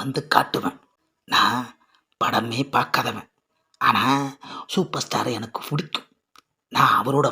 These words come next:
ஃபேன், கண்டிப்பா நான் இதே நம்பர் ஒன்னாவே இருந்து காட்டுறேன். சபாஸ், சரியான போட்டி. யாரு நம்பர் ஒன்னா வர்றாங்கிறத பார்த்துருவோம்.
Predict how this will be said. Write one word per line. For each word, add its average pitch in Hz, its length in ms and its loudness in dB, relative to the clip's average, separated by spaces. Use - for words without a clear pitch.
ஃபேன், - 200 -4
கண்டிப்பா 117 640 -2
நான் - 280 0
இதே 123 260 0
நம்பர் 123 320 -2
ஒன்னாவே 113 400 -2
இருந்து 151 360 -2
காட்டுறேன். - 400 -2
சபாஸ், - 540 4
சரியான 120 600 0
போட்டி. - 340 -2
யாரு - 400 2
நம்பர் 107 300 -4
ஒன்னா 95 260 -6
வர்றாங்கிறத 92 520 -6
பார்த்துருவோம். - 720 -2